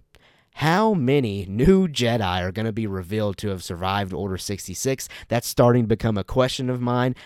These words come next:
Doesn't bother me. It's just a question that I have, you know?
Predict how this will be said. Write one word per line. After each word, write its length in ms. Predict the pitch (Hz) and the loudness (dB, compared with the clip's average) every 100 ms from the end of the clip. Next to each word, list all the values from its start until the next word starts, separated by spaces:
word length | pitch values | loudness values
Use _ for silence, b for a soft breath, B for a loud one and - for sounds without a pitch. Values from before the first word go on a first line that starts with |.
| B | B
Doesn't 300 | 117 135 120 | -2 -2 -2
bother 300 | 92 95 127 | 0 0 0
me. 240 | 135 156 165 B B | 0 -2 -4 B B
It's 180 | 123 | -2
just 180 | 147 131 | -2 -4
a 60 | 123 | -4
question 420 | - 120 - 98 | -2 -2 -2 -6
that 120 | 87 | -4
I 100 | 82 | -4
have, 320 | 85 80 80 | -2 -4 -6
you 160 | - 95 | -8 -4
know? 260 | 92 110 | -2 -2